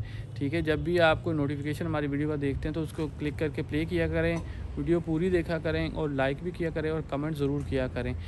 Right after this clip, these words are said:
तो इससे ही channel को जो है ना वो ग्रो होने में थोड़ा बहुत, अ, मदद मिलेगी।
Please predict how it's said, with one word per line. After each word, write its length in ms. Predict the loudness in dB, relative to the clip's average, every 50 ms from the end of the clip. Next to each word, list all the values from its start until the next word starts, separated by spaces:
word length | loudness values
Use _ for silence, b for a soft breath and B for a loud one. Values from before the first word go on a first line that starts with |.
| B B B B B B B -6 -2
तो 160 | -2 -2 -2
इससे 360 | -2 -2 -4 -2 4 4 4
ही 180 | 6 6 4 2
channel 360 | 4 4 4 4 4 4 2
को 400 | 0 0 0 2 2 2 0 0
जो 160 | 0 0 -2
है 220 | 0 2 0 2 2
ना 320 | 2 0 -2 -2 -4 -6 -6
वो 200 | -2 0 0 0
ग्रो 220 | 0 0 0 0 0
होने 300 | 0 0 0 0 2 2
में 240 | 2 2 0 0 -2 B B B B B B -2
थोड़ा 140 | 2 2 2
बहुत, 340 | 4 4 2 2 2 0 0
अ, 180 | 0 0 0 -2 -6 -10 -12 -12 -10 -10 -10 -10 -10 -10 -6 -4 -2 -2 0
मदद 360 | 0 0 0 2 2 0 0 0
मिलेगी। 340 | 0 0 0 0 -2 -4